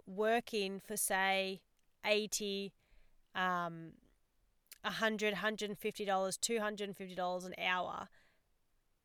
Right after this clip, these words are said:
it's more logic for you to work that hour and get a cleaner in because it, you're actually gonna make more money.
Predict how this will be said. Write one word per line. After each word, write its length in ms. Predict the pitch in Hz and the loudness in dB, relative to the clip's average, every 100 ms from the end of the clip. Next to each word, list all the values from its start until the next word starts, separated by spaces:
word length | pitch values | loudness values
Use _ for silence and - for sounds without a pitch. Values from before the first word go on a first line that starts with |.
| _ _ _ _ _ _ | _ _ _ _ _ _
it's 320 | 202 - - - _ | -8 -4 -6 -8 _
more 340 | 196 220 220 247 | -4 0 2 2
logic 560 | 220 220 - 214 - - - - _ _ - | 2 0 0 -8 -8 -16 -20 -20 _ _ -16
for 260 | - 220 | -4 -2
you 540 | 214 208 214 190 196 208 _ _ - | -2 -2 0 0 -4 -8 _ _ -8
to 400 | 226 214 208 - _ | -2 0 0 -4 _
work 460 | 180 175 202 220 - | -10 2 6 6 4
that 220 | 226 208 | 0 2
hour 520 | 185 175 175 175 220 - _ _ _ _ | 0 0 0 -2 -4 -10 _ _ _ _
and 180 | - 196 | -8 -4
get 160 | 190 190 | 0 0
a 80 | 190 | 0
cleaner 560 | - - 185 190 190 | -4 -4 -2 0 -2
in 240 | 180 175 180 | -2 -4 -8
because 300 | 185 190 175 | -8 -8 -8
it, 120 | - _ _ | -10 _ _
you're 240 | - 190 165 | -6 -4 -2
actually 340 | 190 - - | -2 -4 -8
gonna 160 | 202 185 | -6 -4
make 240 | 180 180 | -6 -8
more 160 | 196 185 | -8 -6
money. 400 | 180 165 - | -6 -10 -14